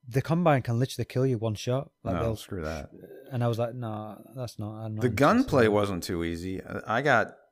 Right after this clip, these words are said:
Speaker 2: close to dying in this mod. With
Speaker 1: There was one. There's one
Speaker 2: Yeah.
Speaker 1: section when, where you're in the actual main dance floor when they,
Speaker 2: Yeah.
Speaker 1: they start attacking you. That was hard.
Speaker 2: Yeah.
Speaker 1: And I, I had to run around and get health to
Speaker 2: Yeah.
Speaker 1: stay alive.
Speaker 2: Mm-hmm.
Speaker 1: But the rest of it was pretty straightforward.
Speaker 2: Yeah.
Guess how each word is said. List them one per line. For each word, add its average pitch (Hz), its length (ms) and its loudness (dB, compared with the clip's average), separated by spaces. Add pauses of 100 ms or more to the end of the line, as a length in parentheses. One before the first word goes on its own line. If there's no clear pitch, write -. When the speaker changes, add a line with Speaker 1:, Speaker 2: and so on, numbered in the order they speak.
(120)
Speaker 2:
close 104 340 0
to 92 100 -6
dying 90 520 0
in 82 160 -4
this 82 240 -8
mod. 80 500 -6 (440)
With - 280 -10
Speaker 1:
There 160 100 6
was 185 100 10
one. 180 280 4
There's 143 140 0
one 180 120 4
Speaker 2:
Yeah. 98 60 0
Speaker 1:
section 147 360 0
when, 131 160 0
where 123 160 4
you're 123 140 2
in 123 100 0
the 120 100 0
actual 120 240 -4
main 110 220 0
dance 110 260 0
floor 123 280 -2
when 110 160 -2
they, 101 80 -4
Speaker 2:
Yeah. 80 260 -2 (160)
Speaker 1:
they 120 80 -10
start 123 260 -6
attacking 127 300 -6
you. 131 120 -4
That 123 240 0
was 120 200 -6
hard. 101 480 -2
Speaker 2:
Yeah. 73 280 -8 (340)
Speaker 1:
And 110 240 0
I, 110 120 0 (140)
I 131 80 -2
had 123 160 0
to 117 80 -8
run 113 140 -2
around 110 240 0
and 101 80 -6
get 113 140 -6
health 107 420 -6 (280)
to 90 80 -8
Speaker 2:
Yeah. 80 80 -4
Speaker 1:
stay 101 200 0
alive. 101 500 -2 (340)
Speaker 2:
Mm-hmm. 92 180 -8
Speaker 1:
But 135 140 -4
the 113 80 -2
rest 113 240 -2
of 104 80 -4
it 110 220 -6
was - 140 -16 (180)
pretty 113 220 -10
straightforward. 101 640 -8 (260)
Speaker 2:
Yeah. 80 300 -10